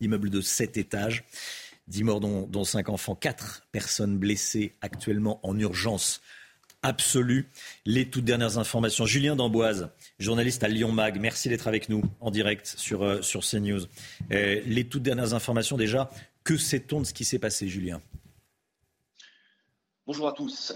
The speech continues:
Speaker 2: Alors, euh, ce que l'on sait déjà dès le début, c'est que cet incendie a commencé très exactement à trois heures douze du matin. C'est l'heure à laquelle les premiers rappels ont été passés au dix-huit.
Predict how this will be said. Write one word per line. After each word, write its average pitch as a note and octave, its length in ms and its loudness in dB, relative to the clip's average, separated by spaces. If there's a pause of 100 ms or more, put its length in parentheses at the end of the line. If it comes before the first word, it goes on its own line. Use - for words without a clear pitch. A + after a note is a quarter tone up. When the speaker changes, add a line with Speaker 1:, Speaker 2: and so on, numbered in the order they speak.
Speaker 2:
Alors, B2 340 4
euh, A2 80 0 (540)
ce - 140 -10
que - 120 0
l'on D3+ 140 8
sait C#3+ 380 2 (340)
déjà A#2+ 180 0
dès A#2+ 100 0
le A2+ 60 -2
début, G#2 280 -2
c'est - 240 -4
que G#2+ 340 0
cet - 220 -2
incendie A2 340 -2
a G#2 60 0
commencé A2 420 -2 (460)
très A2 180 4
exactement A2+ 400 6
à G2+ 60 6
trois A#2+ 340 4
heures G#2 160 4
douze B2+ 300 2
du G#2+ 160 0
matin. A#2+ 460 4
C'est A#2 200 2
l'heure A#2 220 6
à - 20 4
laquelle A2 300 0
les G#2 80 2
premiers A#2 480 2
rappels G#2+ 480 0 (300)
ont A#2 100 6
été - 220 2
passés A2 460 2 (280)
au A#2+ 100 8
dix-huit. A#2+ 720 0